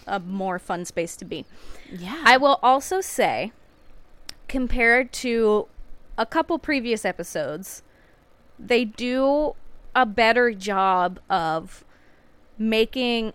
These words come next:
Speaker 1: like, tying together all the storylines that they wanted to, all the stories they wanted to tell. Like, it's
Speaker 2: Mm-hmm.
Speaker 1: not, like, six hundred different things, and we've got this Hotch B line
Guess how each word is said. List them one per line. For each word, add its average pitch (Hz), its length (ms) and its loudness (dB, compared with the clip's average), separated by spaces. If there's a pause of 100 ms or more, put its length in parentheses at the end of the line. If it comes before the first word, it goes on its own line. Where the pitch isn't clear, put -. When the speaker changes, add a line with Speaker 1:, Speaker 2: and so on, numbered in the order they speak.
Speaker 1:
like, 208 420 0 (240)
tying 294 580 0
together 196 960 0 (1040)
all 226 160 4
the 208 100 -4
storylines 196 760 -2
that 196 160 -2
they 190 100 0
wanted 180 380 -4
to, 180 120 -12 (340)
all 247 120 4
the 320 100 -2
stories 285 380 -2
they 233 100 2
wanted 202 340 -2
to 175 100 -8
tell. 147 440 -6
Like, 190 220 -2 (200)
it's 202 260 -8
Speaker 2:
Mm-hmm. 180 40 -6
Speaker 1:
not, 233 220 2
like, 214 300 0 (200)
six - 320 -6
hundred 254 240 2
different 240 320 -2
things, 208 400 0
and 214 60 -4
we've 190 120 -4
got - 160 0
this - 140 -4
Hotch 262 500 2
B 247 220 -2
line 226 560 2